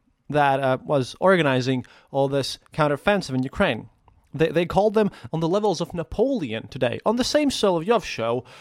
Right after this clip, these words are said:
which recently called for a grand coalition of Nicaragua, Venezuela, Cuba, uh, North Korea, and Iran, and Russia being formed, um, to, to win this war for Russia, obviously.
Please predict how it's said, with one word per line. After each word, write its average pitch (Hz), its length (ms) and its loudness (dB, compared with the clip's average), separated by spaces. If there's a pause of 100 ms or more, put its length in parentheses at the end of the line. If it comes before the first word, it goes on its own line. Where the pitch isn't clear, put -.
(240)
which 156 280 -2
recently 151 460 -2
called 151 320 0
for 139 300 0
a 135 120 0
grand 196 420 0
coalition 180 560 -4
of 135 140 -4
Nicaragua, 156 580 0
Venezuela, 151 680 -2
Cuba, 165 480 0 (500)
uh, 151 140 -4
North 175 260 2
Korea, 202 380 2
and 165 180 -4
Iran, 175 380 2
and 151 180 0
Russia 175 400 2
being 143 220 0
formed, 147 500 0
um, 127 220 0 (460)
to, 127 280 -4
to 147 80 0
win 160 220 2
this 123 220 -2
war 175 280 8
for 120 180 -2
Russia, 190 340 2
obviously. 120 520 -2